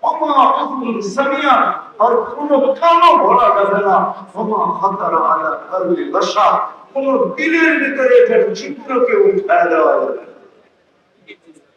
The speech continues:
ওই জান্নাত আল্লাহ প্রস্তুতি করবে। আসেন, আসেন, কথা তো অনেক হয়ে গেছে, আমার আগে যারা বলছে, আসেন, আজকে এই শেষ বেলা,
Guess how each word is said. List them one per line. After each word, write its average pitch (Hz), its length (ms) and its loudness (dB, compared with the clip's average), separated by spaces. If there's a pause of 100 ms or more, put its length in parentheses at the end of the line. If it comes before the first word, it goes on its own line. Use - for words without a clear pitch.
(240)
ওই 311 320 0
জান্নাত 233 600 0
আল্লাহ - 420 0 (880)
প্রস্তুতি 185 600 -2
করবে। - 240 -12 (920)
আসেন, 165 540 -4 (1300)
আসেন, 233 440 0 (560)
কথা - 220 0
তো - 220 -2
অনেক 226 420 -4
হয়ে 190 200 -2
গেছে, 185 280 -2
আমার 175 340 -4
আগে 165 260 -8
যারা 151 380 -12
বলছে, - 420 -12 (400)
আসেন, - 480 -6
আজকে - 300 -12
এই 170 140 0
শেষ - 440 0
বেলা, - 540 -2